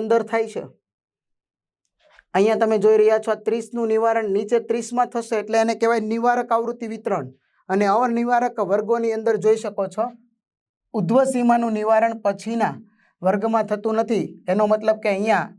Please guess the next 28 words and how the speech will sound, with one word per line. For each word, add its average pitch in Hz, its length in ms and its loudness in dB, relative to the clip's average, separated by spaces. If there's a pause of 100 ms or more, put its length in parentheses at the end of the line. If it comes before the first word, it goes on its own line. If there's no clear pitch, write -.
આ 190 80 0
આખી 180 320 -4
બોર્ડર 208 340 0
લાઇન 220 300 -2
તે 226 180 -8
જ 202 80 -6
વર્ગમાં 190 480 -6
છે, 127 100 -18 (1040)
જ્યારે 185 260 2
અહીંયા 202 320 0
આપેલા 220 380 2
વર્ગની 214 380 -2
અંદર 208 200 -2
વીસ 202 300 -2 (580)
એ 180 120 -2
નીચેના 208 500 2
વર્ગમાં 208 440 0
સમાઈ 190 280 -2
જાય 165 220 -2
છે. 156 160 -12 (560)
આ 170 160 4
વાત 196 180 2 (100)
થઈ 226 180 4 (920)
નિવારક 247 600 4 (220)
અનિવારકની. 147 800 0 (960)
ફરીથી 208 360 4 (1600)
વર્ગ 233 280 2
અંતરાલ 254 360 2